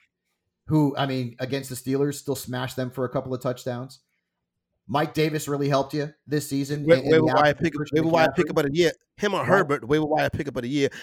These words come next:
Speaker 2: And
Speaker 1: I
Speaker 2: gotta throw James Robinson in that mix as well.
Speaker 1: Oh, Robinson. I mean, uh, uh, I, I do wonder, though, <laughs> that ca-, can he, uh, wh-, what can he do for an encore?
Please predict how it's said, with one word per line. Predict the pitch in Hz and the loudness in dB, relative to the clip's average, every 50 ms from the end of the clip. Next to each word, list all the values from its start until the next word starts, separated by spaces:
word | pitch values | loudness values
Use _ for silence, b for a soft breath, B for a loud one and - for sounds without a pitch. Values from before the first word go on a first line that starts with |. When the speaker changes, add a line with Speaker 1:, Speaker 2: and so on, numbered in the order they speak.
| B - | B -2
Speaker 2:
And | 180 180 | 0 4
Speaker 1:
I | 165 | 6
Speaker 2:
gotta | 180 165 - | 6 6 6
throw | - 165 151 | 4 2 4
James | 131 156 151 151 131 135 | 4 2 2 4 4 6
Robinson | 156 151 - - 151 143 | 6 4 4 2 -2 -2
in | 135 | 2
that | 131 127 127 | 2 2 2
mix | 127 135 123 - 131 | 0 -2 -4 -4 -8
as | 113 110 | -8 -4
well. | 117 123 110 104 104 - _ _ _ _ - | -2 0 0 0 -2 -6 _ _ _ _ -4
Speaker 1:
Oh, | 135 143 135 123 117 | -2 0 0 0 0
Robinson. | 117 123 127 123 120 120 113 113 101 - - | -2 -2 -2 -2 -2 -6 -10 -14 -14 -14 -12
I | 107 110 | -12 -10
mean, | 113 110 | -10 -10
uh, | 101 101 104 b b b b b b - | -10 -10 -12 b b b b b b -8
uh, | 160 180 - - - _ | -6 -6 -6 -8 -10 _
I, | 151 160 156 - 175 | -6 -4 0 0 0
I | 190 | 0
do | 175 175 208 196 | 2 0 0 0
wonder, | 156 147 147 147 143 127 117 101 | 2 0 0 0 0 -2 -2 -4
though, | 98 90 62 - - - _ _ _ _ _ _ _ _ _ _ _ _ _ - | -4 -6 -8 -10 -14 -18 _ _ _ _ _ _ _ _ _ _ _ _ _ -8
<laughs> | 127 113 127 120 - _ _ _ _ - | -6 -4 -4 -6 -8 _ _ _ _ -6
that | 117 123 - - _ _ _ - | -4 -4 -6 -8 _ _ _ -14
ca-, | - - 143 - | -10 -10 -10 -6
can | - 165 165 165 165 | -2 0 0 0 0
he, | 165 160 151 143 135 127 - | 0 0 0 0 -2 -4 -4
uh, | - 139 131 | -4 -4 -4
wh-, | 127 135 143 - | -2 -4 -4 -2
what | - 165 165 | -2 -2 -2
can | - 160 | -2 -2
he | 147 139 | -2 -2
do | 143 151 | -2 -2
for | - 139 123 | -2 -2 -2
an | 117 | 0
encore? | 117 123 135 131 127 123 107 87 - - | 0 0 -2 -2 -2 -2 -4 -4 -4 -8